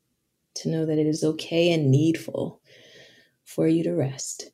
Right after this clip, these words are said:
and restore, even in these small ways, even in noticing the breath.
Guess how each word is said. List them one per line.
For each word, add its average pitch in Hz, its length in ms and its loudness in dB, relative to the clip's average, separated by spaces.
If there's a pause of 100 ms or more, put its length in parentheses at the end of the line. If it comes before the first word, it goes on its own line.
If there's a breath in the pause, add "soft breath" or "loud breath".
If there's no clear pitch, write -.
(140)
and 170 120 -2
restore, 185 520 0
even 180 320 -2
in 175 120 -2
these 175 180 -4
small 165 460 -4
ways, 160 680 -6
even 180 200 -6
in 170 160 -4
noticing 165 500 -4
the 165 80 -4
breath. - 600 -14